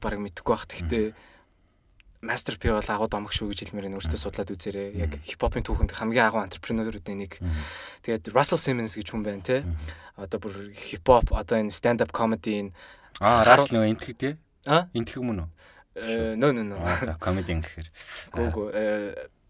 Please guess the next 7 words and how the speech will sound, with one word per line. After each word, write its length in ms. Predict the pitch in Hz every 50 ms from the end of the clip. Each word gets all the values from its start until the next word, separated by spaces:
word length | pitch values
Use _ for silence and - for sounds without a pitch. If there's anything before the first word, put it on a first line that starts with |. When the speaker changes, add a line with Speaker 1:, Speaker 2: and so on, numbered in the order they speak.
| _ _ -
Speaker 1:
stand-up 400 | - - - 147 151 151 147 -
comedy, 880 | - - 127 123 123 113 - - 120 117 117 117 117 117 113 113 113 110
энэ 160 | 110 107 -
хипхоп, 480 | - 113 - - 135 131 123 120 - - - - -
энэ 320 | 117 113 110 104 107 -
харуудын, 640 | - - - 117 120 127 - - - 127 117 113 110 104 107 107 - - 120
э, 160 | 110 104 101